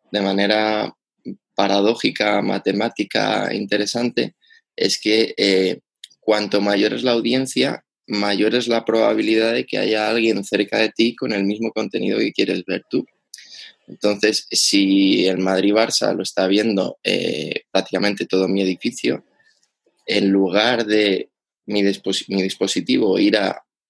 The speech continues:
a internet, a ese servidor, a reco-, a recoger el, el sa-, el fragmento de, de vídeo que necesito, si mi vecino, que está literalmente a menos de tres metros de mí,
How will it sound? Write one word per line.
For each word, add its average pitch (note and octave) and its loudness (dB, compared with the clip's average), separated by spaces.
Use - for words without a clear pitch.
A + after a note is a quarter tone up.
a F#2 -2
internet, G2 -2
a - -4
ese F#2+ -4
servidor, F#2+ 2
a F#2 -2
reco-, - -10
a F#2 -6
recoger - -4
el, G2+ 0
el F#2 -2
sa-, - -4
el F#2 -8
fragmento G2+ -2
de, G2+ 2
de G2 2
vídeo G#2+ 2
que G#2+ -4
necesito, G#2+ -2
si - -2
mi G#2 4
vecino, G2+ 2
que G2+ -2
está G#2+ 0
literalmente G2 0
a F2+ -4
menos G2 0
de F#2+ -2
tres G2+ -4
metros G#2+ -2
de G#2 0
mí, A#2 -2